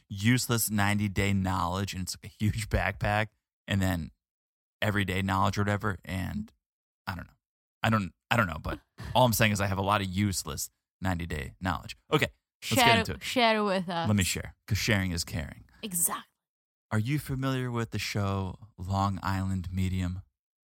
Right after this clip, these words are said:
Speaker 2: No.
Speaker 1: Long Island Medium, Teresa Caputo, she is a psychic medium, right? And she does readings from, from the dead, right? Those who have passed come to her. She reads them.
Speaker 2: Okay.
Speaker 1: She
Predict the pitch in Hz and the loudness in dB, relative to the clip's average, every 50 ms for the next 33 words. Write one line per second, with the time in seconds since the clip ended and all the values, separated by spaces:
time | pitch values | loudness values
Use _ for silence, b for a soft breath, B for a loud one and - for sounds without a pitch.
0 | _ _ _ _ _ _ _ _ _ - 214 214 208 202 185 185 202 240 254 - | _ _ _ _ _ _ _ _ _ -2 -2 0 0 0 0 -2 -4 -6 -6 -10
1 | _ _ _ _ _ _ _ - - _ 113 117 127 139 139 139 135 131 120 110 | _ _ _ _ _ _ _ -20 -4 _ 6 6 8 8 8 6 6 6 6 6
2 | 110 107 104 104 104 101 98 101 - _ _ _ _ _ _ _ _ _ _ _ | 6 6 4 4 2 2 0 -2 -4 _ _ _ _ _ _ _ _ _ _ _
3 | _ - - 123 147 139 - 117 - 127 113 - 117 101 92 90 90 87 87 85 | _ -2 0 2 2 2 0 0 -2 0 2 4 4 4 4 2 2 0 0 -2
4 | 85 - _ _ _ _ _ _ - - - 117 110 - 101 104 98 92 - - | -4 -8 _ _ _ _ _ _ -8 -4 -2 -2 0 0 0 0 0 -2 -4 -4
5 | 98 98 92 90 87 87 92 92 - - 135 131 - 120 - _ 98 90 85 - | -4 -2 -2 -2 -2 -4 -2 0 2 2 2 2 0 -6 -10 _ -4 -4 -4 -4
6 | 71 62 55 - - _ _ 92 92 82 - - - 95 101 101 90 - - 104 | -8 -10 -12 -14 -18 _ _ -2 -2 -2 -2 -4 -4 -2 -2 -2 -2 -4 -2 -2
7 | 107 107 101 - 73 60 57 - - - - - - 101 92 85 78 71 65 62 | 0 0 0 -2 -6 -8 -8 -10 -10 -10 -10 -6 -4 -2 -2 -2 -2 -4 -6 -8
8 | 60 - - - 82 78 - - 101 101 101 101 101 101 69 - - - - _ | -8 -8 -8 -10 -10 -10 -8 -4 -2 -2 -2 -2 -2 -2 -2 -4 -8 -14 -16 _
9 | _ _ _ _ _ _ _ - 98 104 101 - 107 104 - - 110 101 95 _ | _ _ _ _ _ _ _ -6 -6 -4 0 0 0 0 0 -2 -4 -4 -4 _
10 | - 101 98 98 95 95 98 - - - - _ _ _ _ _ - - 101 98 | -2 0 2 2 2 2 0 -2 -6 -8 -16 _ _ _ _ _ -4 0 0 0
11 | 95 87 95 90 92 90 90 87 _ _ _ _ - - - 107 98 90 98 95 | 0 0 -2 -2 -2 -2 -2 -4 _ _ _ _ -10 -6 -4 -4 -2 0 0 0
12 | 92 85 - - 92 87 - 233 - 220 180 175 190 185 _ _ _ _ _ _ | 0 -2 -4 -4 -2 -2 -2 -2 -2 -2 -4 -4 -6 -10 _ _ _ _ _ _
13 | _ _ _ _ - - 104 98 90 | _ _ _ _ -6 -4 -2 -2 -4